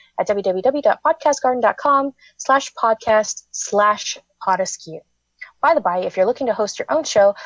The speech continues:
Podcast Garden is the ideal place for all your podcast hosting needs at a very affordable price. Now, if you want to agree with or yell at the guys directly, follow them and the show on Twitter.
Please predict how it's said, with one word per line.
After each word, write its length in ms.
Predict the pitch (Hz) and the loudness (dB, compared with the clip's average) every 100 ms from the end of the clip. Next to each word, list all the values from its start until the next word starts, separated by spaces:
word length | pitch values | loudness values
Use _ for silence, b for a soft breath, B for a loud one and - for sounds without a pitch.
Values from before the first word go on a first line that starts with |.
| B - | B -2
Podcast 300 | 359 294 - | 0 -2 0
Garden 200 | 202 214 | 2 2
is 120 | 185 | 0
the 200 | 180 - | -2 -2
ideal 280 | - 320 - | -2 2 0
place 240 | - 208 - | 0 -4 -6
for 140 | 190 | -2
all 100 | 196 | -2
your 100 | 185 | 0
podcast 460 | - 226 - 202 - | 0 -2 -2 -6 -4
hosting 400 | 185 - 170 190 | -8 -8 -8 -2
needs 300 | 269 269 - | 0 -2 -4
at 140 | 185 | -4
a 40 | |
very 240 | 160 190 240 | 0 0 0
affordable 400 | 233 180 180 233 | 0 0 2 0
price. 380 | 403 269 - - _ _ _ _ _ B B B B - | 0 -2 -6 -12 _ _ _ _ _ B B B B 0
Now, 400 | 302 233 190 220 | 2 2 0 -4
if 220 | 240 226 | -4 -2
you 260 | 277 320 330 | -4 -4 -2
want 160 | 233 196 | -2 -2
to 120 | 208 | -4
agree 240 | 190 262 302 | -2 0 2
with 240 | 339 - - | 0 -2 0
or 140 | 202 | 2
yell 280 | 202 330 320 | 4 4 4
at 140 | 269 | 2
the 60 | 226 | 0
guys 260 | 214 190 - | 2 2 0
directly, 580 | 185 240 - 190 269 - B B B _ | 0 0 0 -6 -6 -12 B B B _
follow 340 | - 311 370 302 | 0 4 4 4
them 340 | 240 233 262 - _ - | 4 2 -2 -10 _ -4
and 160 | 254 | 0
the 80 | 302 | 0
show 460 | - 196 185 196 - | 0 2 4 2 2
on 120 | 226 | -2
Twitter. 420 | 226 320 - - | 2 2 2 0